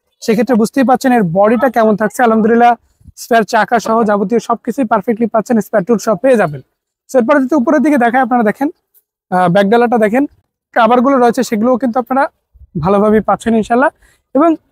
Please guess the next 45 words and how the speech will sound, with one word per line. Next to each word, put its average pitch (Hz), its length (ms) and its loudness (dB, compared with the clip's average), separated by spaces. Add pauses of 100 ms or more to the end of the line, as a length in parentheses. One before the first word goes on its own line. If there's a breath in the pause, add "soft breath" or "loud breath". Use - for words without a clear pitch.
(220)
কোনো 302 200 2
রকমের 294 420 0
বিটের 220 580 -2
কিন্তু 247 280 -6
কোনো 247 200 -2
রকমের 233 420 0 (120)
আপনার 202 300 -2 (100)
অ্যাক্সিডেন্ট 247 840 0
বা 190 220 0
প্রবলেম, 226 540 0
ওরকম 220 240 -2
কোনো 269 220 -4
কিছু 254 200 -2
কিন্তু 247 200 -2
ড্যামেজ 214 320 0
আপনারা 226 300 0
পাবেন 247 300 0
না। 156 120 -10 (540)
তেমনিভাবে 240 440 2
মূল 240 280 2
চেসিসেও 247 400 -2
কিন্তু 254 200 -2
ওরকম 262 240 -2
কোনো 262 160 -2
প্রবলেম 220 380 0
নাই, 233 220 2 (340)
সেক্ষেত্রেও 277 460 -2
কিন্তু 262 220 0
হান্ড্রেড 226 280 2
পার্সেন্ট 233 300 -2
ওকে 233 160 -2
রয়েছে 208 280 0
গাড়িটা। 190 300 2 (500)
So 214 100 -4
একটা 202 240 -2
কথাই 277 180 2
বলবো, 254 260 2
আপনারা 262 360 0
সরাসরি 240 440 -2
যদি 277 200 -2
ফিজিক্যালি 254 460 0
এসে 269 140 -2
গাড়িটা 254 240 -2
না 214 160 0
দেখেন, 240 300 -2